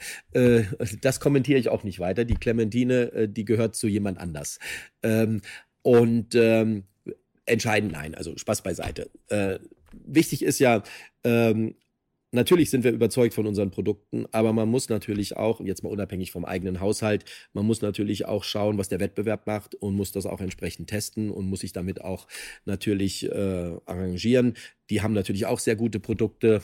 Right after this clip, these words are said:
auch das ist klar. Und, ähm, aber ich denke schon, dass, ähm, äh, dass der Haushalt,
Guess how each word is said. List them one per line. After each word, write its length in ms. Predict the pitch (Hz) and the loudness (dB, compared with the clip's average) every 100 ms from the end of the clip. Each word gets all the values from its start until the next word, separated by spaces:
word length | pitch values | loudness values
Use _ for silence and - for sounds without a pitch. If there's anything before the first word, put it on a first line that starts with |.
| - | -4
auch 160 | 101 - | -6 -4
das 180 | 98 101 | -6 -6
ist 160 | 95 | -10
klar. 320 | - 98 95 - - - _ 104 | -2 2 2 -2 -18 -20 _ 0
Und, 360 | 101 98 92 | 2 2 2
ähm, 240 | 107 95 98 - - 90 | 4 2 0 -12 -14 -6
aber 360 | 90 123 180 - | 4 4 4 -2
ich 120 | 131 | 0
denke 340 | 110 117 143 123 | 0 4 2 4
schon, 360 | 123 85 85 135 | 2 0 -2 -4
dass, 320 | 135 - - | -4 -4 -2
ähm, 540 | 123 123 120 123 127 - | 2 4 4 0 -6 -6
äh, 280 | 123 113 110 | -2 -2 -2
dass 240 | 110 110 | -4 -2
der 160 | 110 101 | -2 0
Haushalt, 580 | 110 - 110 110 - | -2 -2 -2 -2 -4